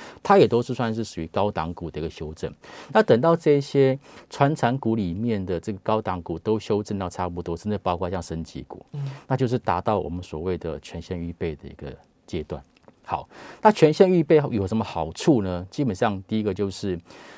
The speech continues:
Speaker 1: 下-，下半年就是行情到发动的时候，它不会再像上半年一样，就是，哦，呃，这个，呃，电子在反弹的时候刚好碰到传产股或金融股的一个拉回，好，或者是，呃，一，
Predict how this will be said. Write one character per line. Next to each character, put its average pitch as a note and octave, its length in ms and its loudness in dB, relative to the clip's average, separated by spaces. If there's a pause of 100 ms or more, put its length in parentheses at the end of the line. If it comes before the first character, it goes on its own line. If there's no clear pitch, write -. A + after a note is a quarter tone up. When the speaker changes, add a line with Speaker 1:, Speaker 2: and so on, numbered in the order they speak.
(140)
Speaker 1:
下-， E3 320 6 (100)
下 E3 220 6
半 C#3+ 180 6
年 E2+ 280 -2
就 A#2+ 100 -4
是 G2+ 320 -2 (140)
行 C3 160 -2
情 A#2 180 0
到 B2 100 2
发 A2+ 220 2
动 A2+ 160 2
的 F#2 80 -4
时 F2 180 -10
候， F2+ 160 -4 (280)
它 - 120 4
不 G#3 200 0
会 D3+ 80 12
再 C#3+ 160 4
像 C3+ 160 2
上 B2 200 2
半 A#2+ 200 2
年 F2 180 -2
一 F#2+ 120 -4
样， F2 180 -2
就 B2+ 100 -8
是， - 140 -10
哦， D#3+ 180 2 (240)
呃， A2+ 220 2
这 C3 100 -2
个， A2+ 280 0
呃， F#2+ 260 0
电 C#3 280 6
子 F#2+ 220 -4
在 B2+ 160 2
反 F2+ 220 -2
弹 F#2 120 -4
的 G2 80 -4
时 - 140 -6
候 F#2+ 80 0
刚 A2 160 -4
好 F#2 60 -2
碰 G#2 200 -4
到 F2+ 280 2 (260)
传 G2+ 180 -4
产 G2+ 200 -2
股 F2 160 -4
或 G#2 160 0
金 G2 160 -6
融 F#2+ 120 -4
股 D#2+ 200 -10
的 D#2+ 100 -8
一 D#2 60 -4
个 - 80 -6
拉 E2 260 -2
回， C#2 260 -12 (440)
好， F#2 180 0
或 E3+ 140 6
者 A#2 160 6
是， A#2+ 420 2
呃， F2+ 300 -4
一， A#2 160 -4